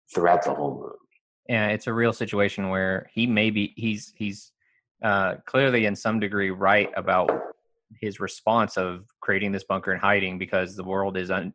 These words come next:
Speaker 2: going through a, a, a supposed, seemingly an alien invasion. But it's the worst situation 'cause you're trapped under there with a guy who appears to be going through some pretty severe mental distress.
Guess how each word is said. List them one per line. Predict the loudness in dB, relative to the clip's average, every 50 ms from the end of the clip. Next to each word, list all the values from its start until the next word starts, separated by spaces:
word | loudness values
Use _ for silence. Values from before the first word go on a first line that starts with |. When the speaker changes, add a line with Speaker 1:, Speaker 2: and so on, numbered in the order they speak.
| _
Speaker 2:
going | -4 -2 -2 -2 -2 -4
through | -4 -4 -2 -2 -2 -4 -4 -4
a, | -2 -2
a, | -4 -4 _ _ _ _ _ _ _ _ _ _ _ _ -10
a | -8 -8 -8 -8 -10 -16 -20
supposed, | -20 -20 _ _ 0 2 2 2 0
seemingly | 0 0 2 4 4 2 2 2 2
an | 4
alien | 4 4 2 2 0 -2
invasion. | -2 0 2 2 2 2 -2 -4 -8 -12 -16 -18 _ _ _ _ _ _ _ _ _ _ _ _ _ _ _
But | 2 4 4 4 4 2 -2 _ _ _ _ -8
it's | -8 -8 -6 -4
the | -4 -4
worst | 0 2 2 2 2 2 -2
situation | -6 -8 -4 0 0 0 0 -2 -6 -6
'cause | -4
you're | -4 -4
trapped | -2 2 2 2 2 2
under | 0 -2 0 0
there | 0 0
with | 0 -2
a | -2
guy | 0 2 2 2 0
who | -2 -6 -8 -10 _ _ _ _ _ _ _ _ _ _ _ _
appears | _ -6 -4 -4 -4
to | -4
be | -4 -4
going | -2 -2 -2 -4 -6
through | -6 -6 -6 -6 -6
some | -8 -12 -12
pretty | _ -4 -4 -2 -2 -4 -6 -8 -10 _ _ _ _ _ _ _ _ _ _ _
severe | -20 -12 -6 -4 -4 0 2 2 2 2 2
mental | 0 -2 -4 -4 -6 -8
distress. | -8 -10 -12 -8 0 2 2 2 2 -2 -8 -18